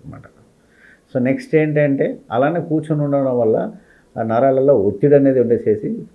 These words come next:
చేతిలో లాగడము, తిమ్మిలు రావడము, చీమలు బాగిన ఫీలింగ్ ఉండడం అనేది జరుగుతూ ఉంటుంది. దాన్ని నెగ్లెక్ట్ చేసేసేస్తే లోయర్ స్పైన్ కూడా పోతుంది. లోయర్ స్పైన్ కూడా రాడిక్యులోపతి అంటాం, దాంట్లో కూడా కాళ్ళు గుంజడం లాంటిది చేస్తూ ఉంటారు. So, every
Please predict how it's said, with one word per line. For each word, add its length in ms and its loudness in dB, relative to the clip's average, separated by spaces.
చేతిలో 240 0
లాగడము, 800 0
తిమ్మిలు 360 0
రావడము, 680 -2
చీమలు 300 -2
బాగిన 360 -2
ఫీలింగ్ 400 -8
ఉండడం 300 -8
అనేది 180 -10
జరుగుతూ 320 -2
ఉంటుంది. 300 -18
దాన్ని 340 -8
నెగ్లెక్ట్ 420 -2
చేసేసేస్తే 520 -8
లోయర్ 320 2
స్పైన్ 460 0
కూడా 140 -4
పోతుంది. 420 -6
లోయర్ 340 8
స్పైన్ 260 -4
కూడా 440 -2
రాడిక్యులోపతి 640 2
అంటాం, 320 0
దాంట్లో 300 -2
కూడా 120 0
కాళ్ళు 340 0
గుంజడం 460 -6
లాంటిది 400 -10
చేస్తూ 300 -8
ఉంటారు. 380 -8
So, 80 0
every 540 0